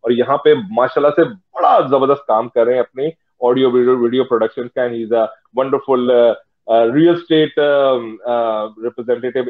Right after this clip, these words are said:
agent as well। So recording सुनना definitely एक बहुत, uh, ऐसी चीज होती है कि जिसमें आप अपनी गलतियों को figure out करते हो, आप अपनी गलतियों को focus करते हो। मैं शुरू में, मुझे, मेरे पास अभी भी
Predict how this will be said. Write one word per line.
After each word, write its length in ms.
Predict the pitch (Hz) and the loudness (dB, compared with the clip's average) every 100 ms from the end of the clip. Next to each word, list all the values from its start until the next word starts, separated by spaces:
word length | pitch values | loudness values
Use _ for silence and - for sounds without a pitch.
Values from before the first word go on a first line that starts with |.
| 113 | -6
agent 280 | 123 127 117 | -8 -4 -4
as 60 | 113 | 0
well। 160 | 113 131 - _ _ _ | -2 -2 -6 _ _ _
So 320 | 175 180 185 180 131 | 2 4 2 0 -2
recording 560 | 139 135 135 147 180 | -2 0 0 2 -2
सुनना 380 | 180 156 151 170 170 127 | -2 -4 -2 0 0 0
definitely 480 | 135 160 156 156 | -2 0 -2 -2
एक 400 | 160 170 139 139 - | -6 -4 -2 -2 -4
बहुत, 480 | - 127 135 160 - | -4 -2 0 -2 0
uh, 320 | 156 147 139 120 _ _ _ _ _ 117 147 | 2 4 2 -2 _ _ _ _ _ -16 -4
ऐसी 340 | 143 143 180 | -2 -2 -8
चीज 220 | 160 160 | -4 -4
होती 300 | 151 147 147 | -2 -4 -4
है 100 | 151 | -6
कि 100 | 151 | -4
जिसमें 260 | 143 _ 143 | -10 _ -2
आप 160 | 127 131 | -2 -2
अपनी 220 | 135 143 | -6 -4
गलतियों 460 | 117 123 123 143 139 | -4 -4 -4 -4 -4
को 360 | 143 139 135 - _ _ _ | 0 2 0 -4 _ _ _
figure 240 | 151 160 | 0 2
out 240 | 156 151 - | 2 0 0
करते 340 | 123 - 127 | -4 0 0
हो, 200 | 120 117 | 2 0
आप 280 | - 123 127 | -2 -4 -4
अपनी 200 | 131 135 | -6 -4
गलतियों 360 | 120 120 143 139 | -4 -4 -6 -4
को 180 | 139 - | -6 -4
focus 300 | 131 156 151 - | -2 0 -2 -6
करते 280 | 113 _ | -12 _
हो। 160 | 123 117 | -2 -2
मैं 380 | 113 117 135 139 | -2 -2 0 -2
शुरू 280 | 135 131 135 | -4 -6 -4
में, 60 | |
मुझे, 260 | 131 131 135 | -2 -2 0
मेरे 160 | 139 151 | 0 0
पास 200 | 151 147 | 0 0
अभी 220 | 139 151 | 0 0
भी 260 | 156 156 | -2 -4